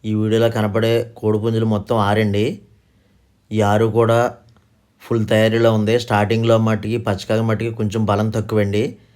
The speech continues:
కత్మాన్ని కూడా ఫుల్ కండిషన్‌లో ఉన్నాయి. ఈ ఆరు కూడా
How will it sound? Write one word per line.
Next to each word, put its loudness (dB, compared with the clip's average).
కత్మాన్ని -2
కూడా 2
ఫుల్ -4
కండిషన్‌లో 0
ఉన్నాయి. 0
ఈ -2
ఆరు 2
కూడా 0